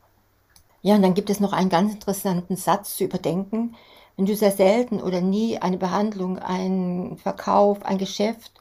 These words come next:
oder einen Kunden wegen eines zu hohen Preises verlierst, dann bist du zu billig.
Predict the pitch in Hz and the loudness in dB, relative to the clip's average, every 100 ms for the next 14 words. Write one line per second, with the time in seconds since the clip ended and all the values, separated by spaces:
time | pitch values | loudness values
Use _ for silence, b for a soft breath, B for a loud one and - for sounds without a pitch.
0 | B B B B B - - 180 190 - | B B B B B 0 2 2 0 2
1 | 262 262 208 196 185 - 185 190 202 190 | 2 2 2 4 2 0 -2 -2 -4 -2
2 | 190 185 208 247 240 214 175 156 156 - | -2 2 2 2 -4 -4 -4 -4 -6 -16
3 | - _ _ _ _ _ _ 170 160 170 | -20 _ _ _ _ _ _ -6 -2 -2
4 | - 208 208 247 190 151 151 - - | -2 -4 -4 4 4 4 -2 -10 -20